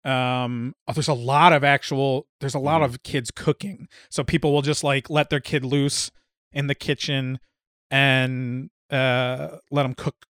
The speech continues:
Speaker 1: make
Speaker 2: Mm.
Speaker 1: cookies or some kind of meal. And of course it goes haywire and hilarity ensues.
Speaker 2: How's the kink representation, uh, on TikTok?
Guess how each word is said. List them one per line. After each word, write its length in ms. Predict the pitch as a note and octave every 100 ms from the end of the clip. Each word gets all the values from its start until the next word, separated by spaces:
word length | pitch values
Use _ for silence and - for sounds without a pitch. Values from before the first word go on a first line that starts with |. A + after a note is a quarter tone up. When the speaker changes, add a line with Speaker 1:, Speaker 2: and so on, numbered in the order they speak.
| -
Speaker 1:
make 220 | D3 G#2
Speaker 2:
Mm. 100 | G#2+
Speaker 1:
cookies 640 | C#3+ F#2 C3+ C3 C3 B2
or 600 | B2+ B2 A#2+ B2 B2 A#2+ - _ _ _ _ _
some 160 | - B2
kind 180 | - A2+
of 60 |
meal. 560 | G#2 A2+ A#2 A#2 A#2 A#2+ _ _ _
And 120 | C#3+
of 120 | B2+
course 260 | - B2 -
it 60 | B2
goes 220 | B2 -
haywire 580 | C3 B2 A#2+ A#2+ A#2+ A#2+
and 300 | A2+ A2+ A#2+ _ _ _ _ _ _ _ _
hilarity 380 | - G3+ C4 D3
ensues. 540 | B2 B2 B2 A#2 - -
Speaker 2:
How's 220 | - F3
the 80 | D#3+
kink 280 | - D#3+ D#3
representation, 1000 | B2 G2+ G2+ F#2 F2+ F#2+ F2 - F2+ E2 F2+
uh, 40 |
on 480 | F#2 F#2 F2 D#2 F#2+
TikTok? 560 | F2+ F#2 - F2+ E2 -